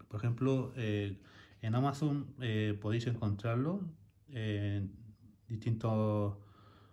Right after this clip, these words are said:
modelos. Son relojes que son bastante caros, ¿vale? Para ser una marca que aquí no es conocida, son relojes, este reloj está sobre los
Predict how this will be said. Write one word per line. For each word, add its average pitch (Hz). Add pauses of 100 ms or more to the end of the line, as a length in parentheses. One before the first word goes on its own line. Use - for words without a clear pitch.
(100)
modelos. 120 (420)
Son 127
relojes 139
que 117
son 117
bastante 117
caros, 92 (180)
¿vale? 117 (460)
Para 104
ser 117
una 123
marca 117
que 101
aquí 101
no 101
es 98
conocida, 123 (420)
son -
relojes, 131
este 139
reloj 135
está 117
sobre 131
los 104